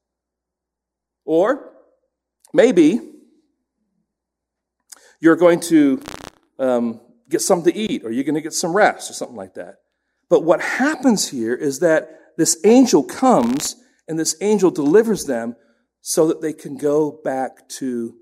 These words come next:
proclaiming and being witnesses in the temple. Now, this will not be the last time God intervenes with people that are in prison. Acts chapter twelve, Peter is rescued from jail by an angel. Acts chapter sixteen,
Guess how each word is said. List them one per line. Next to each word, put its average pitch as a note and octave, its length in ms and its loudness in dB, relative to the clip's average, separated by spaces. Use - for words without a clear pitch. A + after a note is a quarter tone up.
proclaiming G#2 720 -8
and F#2+ 100 -18
being A2+ 280 -12
witnesses A2+ 760 -10
in G#2+ 100 -14
the G#2+ 100 -14
temple. G2+ 520 -16
Now, C3+ 280 -6
this - 240 -2
will F#3+ 140 -2
not G#3+ 240 -4
be A3 60 -10
the F3+ 100 -4
last E3 380 -6
time C#3 380 -6
God D3 360 -8
intervenes D3 960 -12
with B2+ 240 -16
people C3+ 280 -16
that A#2+ 140 -12
are A2+ 40 -10
in C3 140 -14
prison. C3 400 -6
Acts - 260 -8
chapter - 220 -14
twelve, G3 580 2
Peter C#3 300 -2
is A#2+ 160 -2
rescued C#3 440 -2
from A#2 200 -8
jail C3+ 240 2
by A#2 160 -2
an B2 80 -8
angel. D#3+ 400 -6
Acts C#3+ 200 -8
chapter - 220 -12
sixteen, F#3+ 720 -4